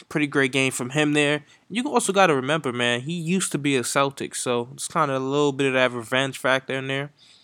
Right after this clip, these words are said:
So you, you can't, you know he's motivated to play. He di-, it's not like he, uh,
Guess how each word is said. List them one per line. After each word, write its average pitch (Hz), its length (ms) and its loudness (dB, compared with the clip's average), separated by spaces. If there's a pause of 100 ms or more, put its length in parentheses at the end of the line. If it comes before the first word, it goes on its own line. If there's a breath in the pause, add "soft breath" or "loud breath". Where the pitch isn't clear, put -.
(280 soft breath)
So - 180 0
you, 139 180 2 (140)
you 214 100 -10
can't, 208 400 4
you 190 260 -4
know 202 140 6
he's 156 180 4
motivated 131 500 4
to 120 40 -8
play. 123 400 0 (240 loud breath)
He 175 120 -2
di-, 180 80 4
it's 170 180 0
not 185 160 4
like 139 240 4
he, 143 340 2
uh, 123 400 2